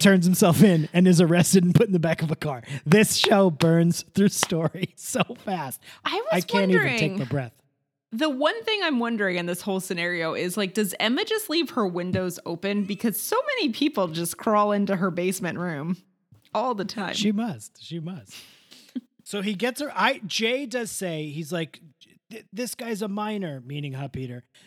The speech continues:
Speaker 1: "You're eighteen years old. You're gonna do hard time. Get outta here." So my impression was that Jay was gonna take the rap. But all it did was make Hot Peter tell on
Speaker 2: Sean.
Speaker 1: Sean.
Speaker 2: It just made Sean look worse. Sean should have just stayed.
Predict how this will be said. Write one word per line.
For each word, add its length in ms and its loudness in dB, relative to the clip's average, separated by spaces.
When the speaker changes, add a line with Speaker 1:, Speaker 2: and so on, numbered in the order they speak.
Speaker 1:
"You're 280 -2
eighteen 400 -4
years 180 -2
old. 180 0
You're 120 0
gonna 200 0
do 180 0
hard 180 -2
time. 280 -2
Get 200 0
outta 220 -2
here." 180 -10
So 360 -10
my 440 -4
impression 400 -8
was 140 -8
that 200 -18
Jay 580 -6
was 160 -4
gonna 180 -2
take 240 -8
the 120 -10
rap. 300 -6
But 140 2
all 280 6
it 120 0
did 260 0
was 300 -2
make 260 4
Hot 340 2
Peter 320 6
tell 260 4
on 320 6
Speaker 2:
Sean. 320 0
Speaker 1:
Sean. 280 -2
Speaker 2:
It 100 2
just 200 0
made 200 0
Sean 240 2
look 220 -2
worse. 560 -4
Sean 300 0
should 100 -2
have 120 -6
just 240 -8
stayed. 460 -8